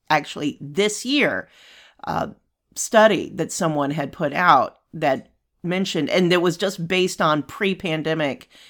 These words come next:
experience, where they have found basically a lack of improvement in prostate cancer mortality, and it's because of the change in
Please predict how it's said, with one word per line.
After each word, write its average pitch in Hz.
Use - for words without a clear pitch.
experience, 165
where 151
they 151
have 165
found 156
basically 165
a 139
lack 151
of 165
improvement 180
in 123
prostate 123
cancer 131
mortality, 175
and 123
it's -
because -
of 185
the 220
change 175
in 170